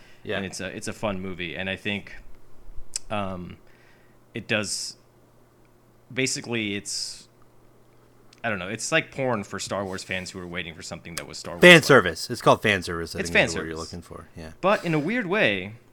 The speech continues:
Speaker 2: and you're probably gonna hate me for saying this, I, I hated the prequels. I never wanna see those again.
Speaker 1: Oh,
Speaker 2: But
Speaker 1: yeah,
Speaker 2: I,
Speaker 1: no.
Speaker 2: I kind of, I, I don't know, in a way I kinda respect at least that George Lucas tried to do something different.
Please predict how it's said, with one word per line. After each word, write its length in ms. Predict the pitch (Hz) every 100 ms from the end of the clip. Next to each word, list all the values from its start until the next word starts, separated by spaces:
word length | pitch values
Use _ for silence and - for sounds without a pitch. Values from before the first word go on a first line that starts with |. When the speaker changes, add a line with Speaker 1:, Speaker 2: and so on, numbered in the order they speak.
| - - - - -
Speaker 2:
and 140 | 120
you're 80 | 135
probably 200 | 135 151
gonna 120 | 127
hate 120 | 113 131
me 80 |
for 100 | 101
saying 340 | 101 127 135 90
this, 300 | 90 - -
I, 120 | 143 -
I 60 | 190
hated 280 | 165 135
the 60 | 82
prequels. 340 | - 78 - -
I 100 | 143
never 240 | 117 117
wanna 180 | 90 85
see 120 | 92
those 160 | 90 85
again. 380 | 87 87 90 - _ - - -
Speaker 1:
Oh, 120 | 180
Speaker 2:
But 80 | 165
Speaker 1:
yeah, 80 | 127
Speaker 2:
I, 80 | 131
Speaker 1:
no. 220 | 135 117
Speaker 2:
I 40 | 90
kind 280 | 214 262
of, 280 | 262 202 - - -
I, 120 | 143
I 60 | -
don't 100 | 220
know, 120 | 240
in 120 | 151
a 60 | 147
way 200 | 143 190
I 60 | 160
kinda 260 | - 165
respect 540 | 147 123 - 143 156 135
at 140 | 117
least 320 | 110 131 -
that 80 | 117
George 260 | 101 135 117
Lucas 240 | 131 123
tried 300 | - - 156
to 40 | 151
do 200 | 98 147
something 360 | - 110 101
different. 400 | 87 131 - 69